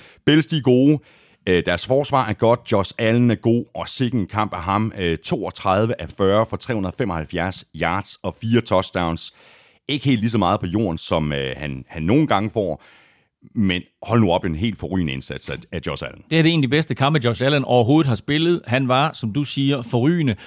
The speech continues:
Speaker 2: Og så var det jo også en lidt ny stil for ham, fordi det var mange korte kast,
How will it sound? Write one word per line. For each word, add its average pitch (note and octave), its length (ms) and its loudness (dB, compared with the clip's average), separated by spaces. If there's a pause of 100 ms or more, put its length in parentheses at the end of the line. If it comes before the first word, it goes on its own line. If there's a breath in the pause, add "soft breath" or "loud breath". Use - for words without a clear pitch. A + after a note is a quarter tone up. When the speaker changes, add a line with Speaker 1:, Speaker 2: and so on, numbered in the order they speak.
(200 loud breath)
Speaker 2:
Og B2+ 100 0
så - 100 2
var E3 180 2
det D#3+ 80 0
jo C#3+ 100 4
også E3 500 2 (880)
en D#3+ 320 4
lidt G3 240 0
ny F#3 280 6
stil E3 480 -4
for C3+ 200 2
ham, G2+ 260 -6 (100)
fordi D#3 400 0
det D3 120 0
var D3 80 4
mange F3 340 0
korte F3+ 260 2
kast, F3+ 420 -2